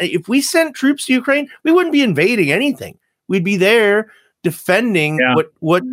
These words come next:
Speaker 1: we should be regarding
Speaker 2: <clears throat>
Speaker 1: as an ally.
Speaker 2: I think the answer to your question, uh,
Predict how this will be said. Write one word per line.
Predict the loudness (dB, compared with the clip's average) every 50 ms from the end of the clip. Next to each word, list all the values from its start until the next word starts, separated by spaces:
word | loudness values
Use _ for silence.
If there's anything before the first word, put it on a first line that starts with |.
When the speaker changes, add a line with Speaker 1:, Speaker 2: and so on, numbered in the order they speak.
| -12 -10 _
Speaker 1:
we | 0 0 0
should | 0 -2 -2 0 0 0 0 0
be | -2 -2 -2 -2
regarding | -4 -2 -2 0 0 0 0 0 -2 -2
Speaker 2:
<clears throat> |
Speaker 1:
as | -2 -2
an | 0 0 2 2
ally. | 2 2 2 0 -2 -4 -8 -14 _ _ _ _ _ _ _ -4 -4
Speaker 2:
I | -2 -2 0
think | -2 -2 -2 0
the | 0 2 2 4
answer | 2 2 0 0 0 2
to | 2
your | 2 2 0
question, | 0 0 0 0 -2 -2 -4 -4 -2 -2 -4 -6 -6
uh, | -4